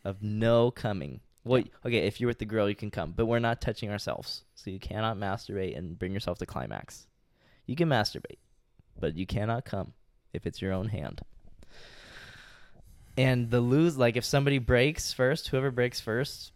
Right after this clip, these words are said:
Speaker 1: if that happens, has to buy the other person the next five meals every time we go out to eat.
Speaker 2: Yeah.
Speaker 1: Which is a lot
Speaker 2: For,
Speaker 1: of
Speaker 2: like,
Speaker 1: fucking
Speaker 2: a hundred
Speaker 1: money.
Speaker 2: bucks.
Speaker 1: Yeah, or, like, seventy, somewhere around there, you know, depending where we go.
Speaker 2: Well, if he was buying me meals, it was gonna be, like, a hundred bucks.
Speaker 1: Okay. <laughs> Well,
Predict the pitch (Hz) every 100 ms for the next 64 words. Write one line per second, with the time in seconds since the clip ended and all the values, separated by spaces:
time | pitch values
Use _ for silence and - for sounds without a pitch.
0 | - 104 - 104 104 98 120 151 - -
1 | - _ _ _ _ _ _ _ - 107
2 | - 98 95 90 98 127 151 90 73 78
3 | 98 - _ _ 95 95 90 - - 101
4 | 110 110 110 104 71 - - - 98 101
5 | 98 95 92 92 - - 87 - - -
6 | - - 110 113 101 120 147 139 123 131
7 | 107 110 87 - - _ - 104 - -
8 | 82 95 - 113 101 92 80 76 65 -
9 | 110 67 53 58 50 60 69 90 110 104
10 | 98 95 98 95 71 - 120 117 147 123
11 | 117 107 101 101 82 85 87 80 65 90
12 | 82 78 - - - 123 - - - -
13 | - - 139 98 -